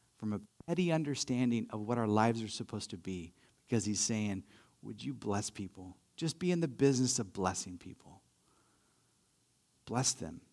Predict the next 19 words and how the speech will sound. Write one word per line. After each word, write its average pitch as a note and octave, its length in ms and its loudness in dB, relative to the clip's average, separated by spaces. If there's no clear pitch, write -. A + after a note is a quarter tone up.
and G2+ 220 -8
watch A2+ 300 -2
the C3 100 -2
world G#2 460 -4
get - 180 -10
changed." - 600 -12
Let's - 140 -2
pray. G2 280 6
God, C3+ 280 12
the C3+ 80 2
words D3+ 380 12
of, C#3+ 220 4
of C3+ 240 8
Genesis C3 840 8
are B2+ 120 6
convicting D#3 840 6
at C3+ 180 6
our B2 160 6
core C#3+ 760 6